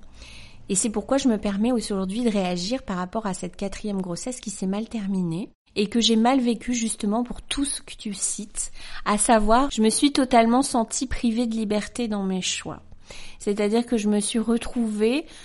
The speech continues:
dans un sentiment d'insécurité le plus profond par rapport au corps médical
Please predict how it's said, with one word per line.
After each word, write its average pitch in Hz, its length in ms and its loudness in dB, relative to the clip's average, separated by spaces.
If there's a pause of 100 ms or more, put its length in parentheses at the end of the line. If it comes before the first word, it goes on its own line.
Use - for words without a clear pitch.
(140)
dans 202 220 0
un 208 80 2
sentiment 247 560 2
d'insécurité 226 680 0
le 226 60 0
plus 226 180 -4
profond 233 420 -2
par 247 140 0
rapport 214 460 -2
au 185 140 -2
corps 240 220 0
médical 202 600 0